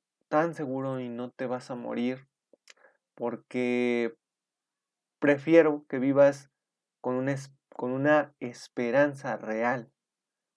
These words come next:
una esperanza real. ¿A qué me refiero? Mira, cuando pasamos por ansiedad, tú sabes que aquí este es un podcast,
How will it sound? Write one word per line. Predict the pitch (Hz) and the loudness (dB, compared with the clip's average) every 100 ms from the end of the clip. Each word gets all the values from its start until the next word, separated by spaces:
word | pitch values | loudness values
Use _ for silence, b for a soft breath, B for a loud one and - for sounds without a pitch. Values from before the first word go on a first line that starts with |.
| - | -10
una | 123 139 | -4 -4
esperanza | 139 120 117 127 131 120 | -6 -8 -6 -6 -6 -4
real. | 117 123 110 _ B B B B B _ b b b | 0 -2 -2 _ B B B B B _ b b b
¿A | - 143 | -6 -2
qué | |
me | 202 208 | -2 -2
refiero? | 165 147 139 113 - _ _ _ _ _ _ _ _ _ _ _ | 0 2 4 2 -4 _ _ _ _ _ _ _ _ _ _ _
Mira, | - 151 170 147 107 - _ _ _ _ _ _ _ _ _ _ - - _ _ _ _ _ - | -4 2 6 6 4 -6 _ _ _ _ _ _ _ _ _ _ -20 -20 _ _ _ _ _ 2
cuando | 151 151 | 4 4
pasamos | 170 160 220 254 | 2 2 0 -2
por | - 127 | -2 -2
ansiedad, | 123 131 127 139 | -2 -2 -2 -2
tú | 156 | -2
sabes | 160 156 - | -2 -4 -6
que | 127 120 | -6 -4
aquí | 117 - 135 | -4 -6 -8
este | 135 131 | -8 -12
es | 139 | -12
un | 120 | -6
podcast, | 127 127 135 127 - | -4 -2 -2 -4 -4